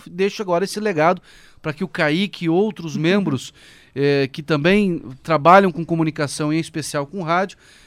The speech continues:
Speaker 1: agora possa consolidar. Então fica uma homenagem linda de um estúdio que é, é a cara dele, de coisa de moderna.
Speaker 2: <laughs> Tá certo. Governador, é, temos aí acompanhado, né, várias cidades aí com medidas bem rígidas na tentativa de tentar parar essa nova onda, né, que estamos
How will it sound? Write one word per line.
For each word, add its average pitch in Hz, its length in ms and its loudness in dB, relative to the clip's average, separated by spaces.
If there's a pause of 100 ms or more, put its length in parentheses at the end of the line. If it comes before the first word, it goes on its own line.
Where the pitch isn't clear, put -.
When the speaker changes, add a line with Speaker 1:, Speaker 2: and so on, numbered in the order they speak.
(100)
Speaker 1:
agora 165 720 4
possa 160 460 -2
consolidar. 165 720 -2 (380)
Então 165 200 -4
fica 185 460 0
uma 175 140 2
homenagem 180 460 2
linda 214 320 6
de 190 80 0
um 196 120 0
estúdio 185 440 -6 (160)
que 170 140 -6
é, 156 300 0 (240)
é 156 80 0
a 156 40 2
cara 180 300 4
dele, 143 260 2
de 131 120 -4
coisa 151 260 0
de 160 80 0
moderna. 143 640 0
Speaker 2:
<laughs> 247 300 2
Tá 214 200 -2
certo. 165 440 -10 (440)
Governador, 208 580 0 (340)
é, 226 100 -2
temos 294 240 -2
aí 370 140 2
acompanhado, 359 600 -2
né, 226 200 0
várias 226 240 0
cidades 220 420 0
aí 233 80 2
com 240 140 -4
medidas 226 420 0
bem 262 200 4
rígidas 226 500 2
na 220 120 -2
tentativa 220 540 -2
de 214 300 -4
tentar 233 260 -4
parar 233 220 0
essa 226 200 -2
nova 214 360 0
onda, 196 420 -2
né, 185 160 -4
que - 80 -12
estamos 185 400 -8